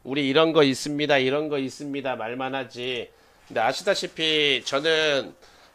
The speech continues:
어, 그동안에도 계속 그래왔습니다. 여러분들한테, 어, 종목을 추천하고 나서 이제 유료 회원님들한테 추천을 해드리고 그 레벨 차이는 뭘로 만들어 드리냐면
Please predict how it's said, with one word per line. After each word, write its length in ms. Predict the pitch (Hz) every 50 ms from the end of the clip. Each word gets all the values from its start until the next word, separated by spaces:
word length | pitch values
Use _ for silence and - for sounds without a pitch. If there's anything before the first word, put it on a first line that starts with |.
| _ _
어, 240 | - 110 104 101 -
그동안에도 840 | - 160 175 226 220 226 214 202 202 190 160 175 175 175 156 139 127
계속 260 | - 143 139 170 180 -
그래왔습니다. 920 | - 143 151 151 135 127 123 - - 127 120 117 113 113 107 101 90 - -
여러분들한테, 1040 | 123 139 160 180 175 170 165 156 165 156 151 143 131 - 156 156 143 120 87 - - _ _ _ _ _ _
어, 420 | - 104 104 104 104 104 107 107 107
종목을 440 | - 135 143 151 160 160 147 156 147
추천하고 600 | - 185 175 - 175 160 160 170 170 160 156 165
나서 600 | 143 131 123 123 123 - 147 151 151 151 151 151
이제 220 | 131 110 107 107 104
유료 320 | 104 110 123 147 156 151
회원님들한테 760 | 151 151 151 147 147 143 147 135 123 131 131 123 - 120 113
추천을 500 | - - 160 - - 160 156 147 139 139
해드리고 640 | 170 190 170 175 156 139 123 104 117 120 95 - - _ _ _ _ _
그 80 | - 123
레벨 460 | 113 117 131 151 175 214 214 202 208
차이는 420 | - 180 170 175 165 165 151 127
뭘로 320 | 110 113 120 143 175 196 190
만들어 460 | 180 160 147 143 147 139 143 135 131
드리냐면 640 | 127 120 127 120 120 117 123 135 151 160 170 175